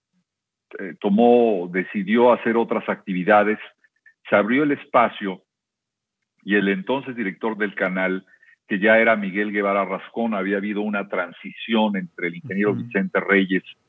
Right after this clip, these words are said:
Speaker 1: que fue el primer director, eh, ya había entrado un nuevo gobierno y había nombrado a Miguel Guevara Rascón como director general del canal Cuatro Más.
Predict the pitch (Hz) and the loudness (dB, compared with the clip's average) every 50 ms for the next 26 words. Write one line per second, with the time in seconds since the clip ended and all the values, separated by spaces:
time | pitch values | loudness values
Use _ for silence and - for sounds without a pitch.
0 | _ _ _ _ _ - 87 - - 107 101 98 98 101 92 90 92 95 95 92 | _ _ _ _ _ -6 -6 -2 2 2 2 2 2 2 2 4 4 4 4 4
1 | 98 87 87 80 - - - 107 107 101 98 - - - _ - _ _ _ - | 4 2 2 2 0 2 4 4 4 4 2 -2 -10 -20 _ -20 _ _ _ -8
2 | - 87 87 87 87 87 87 82 - 98 101 - 107 92 90 107 107 107 107 110 | -4 -2 0 0 0 0 -2 -4 -6 -10 -12 -10 -10 0 4 6 6 6 6 6
3 | 110 107 107 98 - 120 113 113 117 120 120 110 110 107 104 101 101 101 98 95 | 4 4 4 2 2 4 4 6 6 4 4 2 0 -2 0 0 -2 -2 -2 -2
4 | 90 90 87 85 98 104 104 107 101 104 98 90 90 87 90 98 104 104 101 98 | -4 -4 -4 -2 -2 0 0 0 0 -2 -4 -2 -4 -2 -2 -2 -4 -2 -4 -6
5 | 95 87 95 104 110 113 110 104 95 90 87 87 98 95 95 92 92 92 95 95 | -4 -2 0 0 0 0 0 -2 -4 -4 -8 -8 -6 -6 -6 -4 -4 -4 -2 -2
6 | 92 90 90 85 - - - 101 98 95 - 101 92 85 82 80 78 76 - - | -2 -4 -4 -8 -12 -12 -10 -8 -8 -8 -8 -10 -10 -8 -8 -8 -8 -10 -10 -6
7 | 98 92 - - 90 87 87 87 90 90 87 82 - - 85 85 87 85 - 95 | -6 -6 -6 -6 -6 -2 0 0 0 0 -2 -6 -6 -6 -4 -4 -4 -6 -2 -4
8 | 90 85 - 87 85 85 82 82 | -4 -2 -4 -6 -4 -4 -4 -4